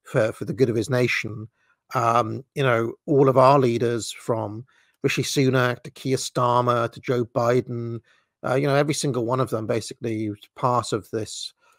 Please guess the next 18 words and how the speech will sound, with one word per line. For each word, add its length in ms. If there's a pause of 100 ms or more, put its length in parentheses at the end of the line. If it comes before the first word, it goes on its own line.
(220)
kind 140
of 60
horrid 640 (100)
elite 320
class, 440
this 160
political 420
class, 500 (420)
uh, 220
that 160
both 240
me 260
and 180
Doctor 240
Steve 360
rail 200
against. 520 (400)
Um, 720